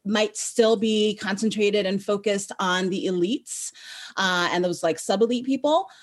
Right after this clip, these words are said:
But I don't, I don't think we'll, next year anyway, I don't think we'll return to the full field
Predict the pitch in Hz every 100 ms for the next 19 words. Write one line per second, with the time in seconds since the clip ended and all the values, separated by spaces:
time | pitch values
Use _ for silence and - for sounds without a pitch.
0 | - 202 208 208 214 - 196 220 - 240
1 | - 185 185 180 175 175 - 202 214 208
2 | - 180 143 170 151 151 170 160 170 170
3 | 160 151 160 - 185 175 170 170 - 170
4 | 156 160 - 175 170 170 160 - 180 160
5 | 151 143